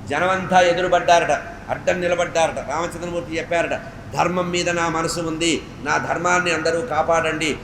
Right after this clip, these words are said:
ప్రజలందరూ కూడా ధర్మమూర్తులుగా ఉండండి, పితృవాక్య పరిపాలన కోసం నేను ఆనందంగా వెళుతున్నా, ఇందులో ఎవరి బలవంతం లేదు, ఎవరి కోరిక లేదు, కేవలం పితృవాక్య పరిపాలన, పితృ ఆజ్ఞ, తండ్రి ఆజ్ఞాయించాడు,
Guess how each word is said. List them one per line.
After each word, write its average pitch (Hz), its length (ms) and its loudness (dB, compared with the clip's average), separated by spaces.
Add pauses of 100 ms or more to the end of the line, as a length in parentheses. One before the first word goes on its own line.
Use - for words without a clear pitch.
(140)
ప్రజలందరూ 170 500 2
కూడా 170 200 4
ధర్మమూర్తులుగా 165 800 -2
ఉండండి, 156 500 -4 (240)
పితృవాక్య 180 500 -2
పరిపాలన 175 480 2
కోసం 170 380 0
నేను 170 180 -2
ఆనందంగా 175 560 0
వెళుతున్నా, 170 520 -2 (180)
ఇందులో 175 300 2
ఎవరి 165 240 2
బలవంతం 170 560 0
లేదు, 165 340 -2 (180)
ఎవరి 165 220 0
కోరిక 165 360 -2
లేదు, 147 380 -2 (240)
కేవలం 180 500 2
పితృవాక్య 175 540 0
పరిపాలన, 151 800 0 (240)
పితృ 170 220 -2
ఆజ్ఞ, 156 440 2 (300)
తండ్రి 170 280 -2
ఆజ్ఞాయించాడు, 165 880 -2